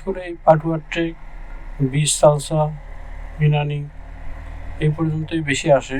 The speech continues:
এরপর আর ওইদিকে যায় না। তো যার কারণে আশা করতেছি ওইদিকে রাস্তাও ফ্রি পাবো আর রাস্তাটাও ভালো হবে। এইদিকে তো রাস্তা আসলে অনেক খারাপ ছিল, রাইড করে মানে কষ্টই পেয়েছি, কিন্তু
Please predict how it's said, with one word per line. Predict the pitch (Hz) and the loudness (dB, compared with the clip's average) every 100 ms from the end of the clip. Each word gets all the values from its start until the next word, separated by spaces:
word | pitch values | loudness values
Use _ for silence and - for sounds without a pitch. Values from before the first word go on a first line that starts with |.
| 156 139 | -2 -4
এরপর | 139 147 143 139 | 2 2 4 2
আর | 135 - | -2 -6
ওইদিকে | 131 127 131 139 | -6 -4 -4 -2
যায় | 127 120 | 2 2
না। | 117 123 - - - 90 - - - - - - - - - - | 2 -8 -10 -8 -2 0 0 -2 -6 -6 -6 -6 -8 -6 -4 -2
তো | 127 127 | -2 6
যার | 135 135 | 6 6
কারণে | 143 147 | 2 2
আশা | 135 147 | 0 -2
করতেছি | 147 - 147 143 160 | -4 -4 -2 0 0
ওইদিকে | 139 131 135 139 135 | -2 -2 -4 -2 4
রাস্তাও | 123 - - 147 143 | 4 4 2 2 2
ফ্রি | - 147 | 0 -2
পাবো | 143 147 151 175 - - - - - - 143 | 2 2 2 -4 0 0 -2 -8 -10 0 4
আর | 127 127 | 6 4
রাস্তাটাও | 127 - 143 147 | 0 2 2 2
ভালো | 127 127 123 | 0 -4 -4
হবে। | 127 | -2
এইদিকে | 135 143 143 135 | -2 -2 -2 4
তো | |
রাস্তা | 139 127 - 139 | 4 4 4 4
আসলে | - 139 135 127 | 4 0 0 0
অনেক | 135 - | 0 4
খারাপ | 135 131 - | 4 4 2
ছিল, | 147 143 165 - - - - - - 131 123 | 2 2 -2 -6 -14 -14 -12 -12 -4 2 6
রাইড | 131 131 - | 6 4 -4
করে | 135 139 139 135 - - - - 131 | -2 0 -2 -8 -12 -12 -12 -6 -4
মানে | 117 113 - | -4 -6 4
কষ্টই | 139 - - 170 | 4 4 0 -6
পেয়েছি, | 160 143 - 147 156 - - - - - - - - | 0 0 0 -2 -4 -4 -6 -4 -6 -6 -2 -2 -2
কিন্তু | - 156 - | -2 -2 0